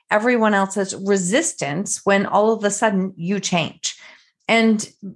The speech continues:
guess what? You're allowed to change. You can change whenever you want. This is the whole thing.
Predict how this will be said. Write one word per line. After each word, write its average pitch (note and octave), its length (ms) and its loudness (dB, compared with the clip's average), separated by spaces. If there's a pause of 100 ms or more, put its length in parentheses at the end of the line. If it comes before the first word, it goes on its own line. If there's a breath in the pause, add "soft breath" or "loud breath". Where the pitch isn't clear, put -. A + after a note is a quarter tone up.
guess C#4+ 240 -2
what? E4+ 240 2
You're A#3+ 140 2
allowed A#3 220 4
to A3 100 -4
change. A3+ 380 -2
You A3+ 40 0
can A#3 140 2
change C#4 320 2
whenever C4 260 0
you C4+ 120 0
want. C#4 240 0 (100)
This A#3 160 -4
is B3 140 -4
the A#3+ 80 -2
whole B3 340 2
thing. B3 440 -2